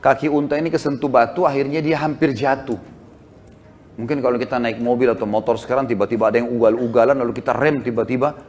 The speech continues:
Kadang-kadang ada orang kalau kurang berzikir, teman-teman, tidak biasa lisannya berzikir, yang keluar semua kata kotor nantinya.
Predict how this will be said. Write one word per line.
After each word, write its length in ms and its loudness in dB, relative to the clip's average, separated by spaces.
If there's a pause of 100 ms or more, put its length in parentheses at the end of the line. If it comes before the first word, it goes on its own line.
(580)
Kadang-kadang 480 -2
ada 160 -2
orang 160 0
kalau 240 -2
kurang 320 -2
berzikir, 480 -2
teman-teman, 480 -8
tidak 240 -2
biasa 320 -4
lisannya 320 -4
berzikir, 400 -4
yang 240 -4
keluar 240 -2
semua 240 -8
kata 240 -8
kotor 320 0
nantinya. 400 -8